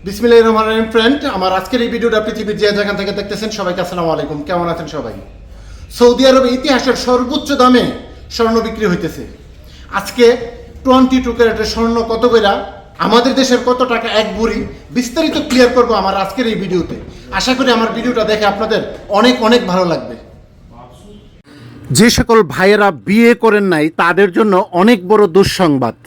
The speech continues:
কারণ স্বর্ণের দামটা আকাশ ছোঁয়া হয়ে গেছে। আজ চারই সেপ্টেম্বর, রোজ বৃহস্পতিবার, দুই হাজার পঁচিশ,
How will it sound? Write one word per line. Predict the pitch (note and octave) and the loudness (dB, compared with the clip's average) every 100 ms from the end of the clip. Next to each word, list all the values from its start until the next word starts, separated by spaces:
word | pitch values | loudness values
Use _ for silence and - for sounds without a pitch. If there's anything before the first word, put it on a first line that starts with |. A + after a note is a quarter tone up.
| - - | -20 -6
কারণ | F3 F3+ F#3+ F3 C#4 _ _ _ _ _ _ | 0 2 4 2 -4 _ _ _ _ _ _
স্বর্ণের | - - G3 G#3+ A3+ G#3 | -10 0 4 6 6 4
দামটা | E3+ G3+ G#3 - D#3+ G3 | 2 2 2 0 -2 -2
আকাশ | D#3+ A3+ A3+ - - | -4 0 -2 -2 -8
ছোঁয়া | - G#3+ | 0 2
হয়ে | F3 E3 D3 | 4 4 4
গেছে। | C#3 - G2+ _ _ _ _ _ _ _ _ - | 2 -4 -18 _ _ _ _ _ _ _ _ -4
আজ | E3 F3+ D#3 - - | 0 0 -4 -14 -12
চারই | - G#3 G#3 G#3+ | -4 0 2 0
সেপ্টেম্বর, | - G#3 - G#3+ G3+ G3 A3 - _ _ _ _ - - - C#3+ | -2 -6 -2 0 2 2 2 -6 _ _ _ _ -20 -20 -10 2
রোজ | E3 F#3 D#3+ | 4 4 2
বৃহস্পতিবার, | C#3+ G3+ F#3+ - G#3+ G#3+ G3 E3+ | 2 4 4 0 -2 2 0 2
দুই | D#3+ F3+ | 4 4
হাজার | E3 D#3 | 4 0
পঁচিশ, | - G3 F#3 E3+ | 0 -2 0 -4